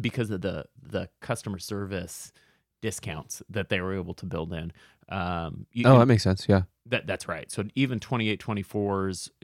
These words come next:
Speaker 1: are gonna cost more on the front end, and they're, they, they come back more often. Seven S two six probably the same way. So these things are sexy, slim, and, and very reliable.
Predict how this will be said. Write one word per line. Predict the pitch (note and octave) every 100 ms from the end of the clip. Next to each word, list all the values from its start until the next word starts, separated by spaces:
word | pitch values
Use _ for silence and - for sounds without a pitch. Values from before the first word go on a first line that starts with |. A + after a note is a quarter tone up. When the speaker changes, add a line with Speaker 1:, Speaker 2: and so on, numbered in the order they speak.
| - -
Speaker 1:
are | G2
gonna | F#2+ G2
cost | A2+ G#2+ A#2
more | G2+
on |
the | F#2
front | - G2
end, | F#2 F#2+
and | - F#2
they're, | F2 - F2 _ _ _
they, | G2+ -
they | G2+ G2
come | - G#2+
back | F#2+ F2+ -
more | F#2+ F#2
often. | F2 - F2+
Seven | F#2 A2 G2+
S | F#2
two | -
six | - F#2+ -
probably | F#2+ F2+
the | F2+
same | - F2
way. | F2 E2+ F2 - _ _
So | - C3+
these | C3 C#3
things | A#2+ G#2
are | F#2
sexy, | - C3 B2 - A2
slim, | - - G2+ G#2+ G#2 G2 G2 - - _ -
and, | G#2 F#2+ F2 E2+ F2 - _
and | G2 F2 F2 - _ _ F#2 F#2+
very | A#2 F2+ D2+
reliable. | D2 D#2+ D#2 D#2 - -